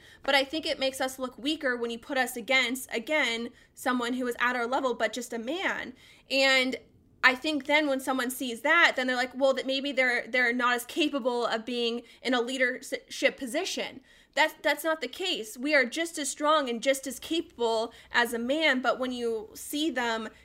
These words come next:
next to each other in a, in a physical activity, it makes men look stronger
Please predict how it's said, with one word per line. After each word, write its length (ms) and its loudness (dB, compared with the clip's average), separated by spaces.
next 340 4
to 60 -6
each 160 -6
other 600 0
in 140 -2
a, 160 0
in 120 -2
a 60 -2
physical 580 0
activity, 760 -2
it 140 0
makes 320 -2
men 320 2
look 140 -2
stronger 880 -2